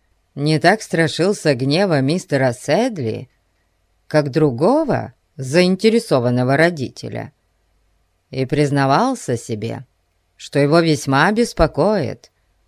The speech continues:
и смущает поведение старого угрюмого тирана, коммерсанта с Рассел-сквер. «Ведь он решительно запретил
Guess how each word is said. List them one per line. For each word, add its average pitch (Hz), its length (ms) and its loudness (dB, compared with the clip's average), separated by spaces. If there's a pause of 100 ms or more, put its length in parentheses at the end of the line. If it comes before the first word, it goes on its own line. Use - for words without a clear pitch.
(140)
и 151 120 -2
смущает 247 840 -2
поведение 123 840 -2 (300)
старого 147 680 2
угрюмого 151 480 2
тирана, 127 720 -4 (400)
коммерсанта 175 840 0
с - 120 -8
Рассел-сквер. 139 1000 -2 (2000)
«Ведь 135 440 2
он 185 320 4
решительно 135 1120 2
запретил 131 960 0